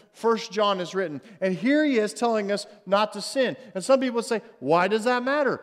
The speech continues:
Jesus came. We have forgiveness of sins." It's because sin separates us from God. It pulls us away from God. It takes us away from his plan. It hurts God. Listen to what he says, "My dear children, I write this to you so that you will not sin.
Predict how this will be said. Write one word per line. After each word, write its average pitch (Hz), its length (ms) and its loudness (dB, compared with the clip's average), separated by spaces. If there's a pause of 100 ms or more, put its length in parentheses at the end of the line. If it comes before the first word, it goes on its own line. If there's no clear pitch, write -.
Jesus 156 400 -4
came. 196 340 4 (140)
We 175 140 0
have 180 200 0
forgiveness 196 460 -4
of 226 120 -4
sins." 269 440 -4 (160)
It's - 80 -20
because 175 560 -4 (160)
sin 175 420 -10 (220)
separates 139 640 -8
us - 260 -16 (220)
from 160 100 -14
God. 220 240 -8
It - 80 -16
pulls 160 220 -8
us 180 140 -14
away 175 160 -6
from 165 160 -16
God. 208 220 -8
It 139 60 -14
takes 156 240 -14
us 175 100 -18
away 139 140 -12
from 156 140 -20
his 170 100 -18
plan. 247 480 -14 (1120)
It 175 120 -6
hurts 220 560 -6
God. 196 460 -12 (1400)
Listen 262 220 -4
to 277 60 -2
what 277 60 2
he 277 60 0
says, 277 200 -4
"My 254 120 -2
dear 247 200 -2
children, 262 340 -2
I 226 120 -2
write 254 200 -2
this 285 140 -8
to 233 120 -6
you 233 80 0
so 277 220 -2
that 269 260 -2
you 269 120 0
will 269 280 4
not 277 240 -2
sin. 285 480 -2